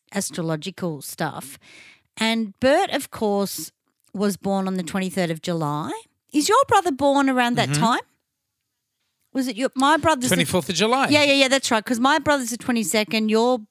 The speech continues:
Speaker 1: brother is when? The twenty-fourth.
Speaker 2: Yes.
Speaker 1: Yeah, yeah, yeah. So I knew we had two brothers around that kind of, uh,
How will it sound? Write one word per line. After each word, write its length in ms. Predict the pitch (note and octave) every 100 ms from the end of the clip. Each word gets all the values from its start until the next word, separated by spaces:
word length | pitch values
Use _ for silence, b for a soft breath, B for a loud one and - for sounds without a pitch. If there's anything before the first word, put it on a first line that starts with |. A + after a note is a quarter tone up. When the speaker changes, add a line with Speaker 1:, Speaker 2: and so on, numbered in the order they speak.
| _ _ _ _ _ _
Speaker 1:
brother 340 | A3 G#3+ A3
is 180 | G#3 G3
when? 280 | G3 G#3 C#4 B4+ _
The 80 | -
twenty-fourth. 760 | - A3 G3 G#3 G3+ E3+ - - _ _ _ _ _ _ _ _ _ _ _ _ _ _ - - _
Speaker 2:
Yes. 640 | C#3+ C3+ C3+ C3+ F2+ G3
Speaker 1:
Yeah, 140 | G3+ F#3+
yeah, 140 | F3
yeah. 260 | F3+ F#3 D3+
So 220 | - A#3
I 80 | B3+
knew 480 | C#4 D4+ D#4+ D#4
we 160 | C4 B3+
had 280 | A3+ A3+ -
two 240 | - A#3
brothers 380 | G#3+ G#3 G#3 F#3+
around 380 | G3 F#3+ F3+ F3+
that 220 | F3 F3 _ -
kind 280 | G3 F#3
of, 200 | F#3 E3
uh, 280 | F3+ E3+ E3